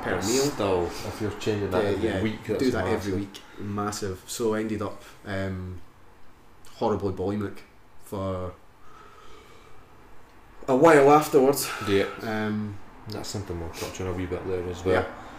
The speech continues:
Speaker 2: But it's something that seems to come up with a lot of my lifters actually, and a lot of people I train.
Speaker 1: Yeah, it's, it's stunning how common, um,
Speaker 2: The weight class sports always do it.
Speaker 1: Yeah.
Speaker 2: I had a, a little stint with it as well, 'cause when I was cutting down,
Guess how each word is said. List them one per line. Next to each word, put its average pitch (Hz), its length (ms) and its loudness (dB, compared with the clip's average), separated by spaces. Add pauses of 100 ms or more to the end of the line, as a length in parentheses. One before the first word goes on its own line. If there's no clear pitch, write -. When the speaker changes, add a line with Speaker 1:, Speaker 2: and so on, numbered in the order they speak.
(260)
Speaker 2:
But - 80 0
it's - 80 -2
something 95 320 0
that 92 100 -8
seems 92 240 -6
to - 80 -10
come 92 220 -4
up 92 160 -8
with 85 140 -12
a 80 40 -10
lot 90 200 -4
of 90 60 -8
my 87 80 -8
lifters 101 460 -8
actually, 101 400 -8
and 95 140 -8
a 98 40 -4
lot 101 140 0
of - 60 -10
people 98 240 -4
I - 40 -2
train. 110 240 -4 (400)
Speaker 1:
Yeah, 117 360 -2
it's, - 260 -10
it's - 120 -10
stunning 95 840 -6
how 90 180 -6
common, 87 500 -8 (200)
um, 87 420 -6
Speaker 2:
The 80 100 -6
weight 104 220 2
class 90 260 -4
sports - 320 -8
always 92 280 -6
do 95 200 2
it. - 180 -6
Speaker 1:
Yeah. 95 160 -4
Speaker 2:
I - 20 -2
had 98 200 -4
a, 90 160 -4 (160)
a 104 120 -2
little 101 260 -2
stint 104 320 -6
with 95 120 -4
it 92 80 -8
as 101 100 -10
well, 104 160 0
'cause - 160 -10
when 107 120 -2
I 107 100 -2
was 95 140 -4
cutting 101 240 -6
down, 92 340 -4